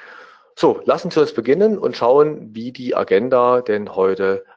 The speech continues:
aussieht. Wir haben heute vorbereitet Anwendungsfälle für License Lockdown. Das heißt, wann, wieso, warum will man eine Lizenz vielleicht, äh, sperren?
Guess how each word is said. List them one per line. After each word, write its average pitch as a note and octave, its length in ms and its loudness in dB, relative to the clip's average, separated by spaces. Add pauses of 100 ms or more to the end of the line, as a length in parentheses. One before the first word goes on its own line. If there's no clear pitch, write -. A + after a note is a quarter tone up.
aussieht. G2+ 600 -4 (1160)
Wir - 120 -10
haben D3 180 0
heute C#3+ 200 4
vorbereitet D3+ 800 4 (280)
Anwendungsfälle C#3 760 0
für G#2+ 140 -4
License F2+ 460 -6
Lockdown. - 600 -4 (120)
Das - 200 -6
heißt, A#2 340 0 (340)
wann, F3 460 -4 (400)
wieso, B2+ 540 -2
warum B2 680 -2
will B2+ 180 -2
man C#3+ 180 0
eine B2+ 80 -6
Lizenz A#2 540 -6
vielleicht, G2 580 -2
äh, E2 220 -4
sperren? F#3 560 -14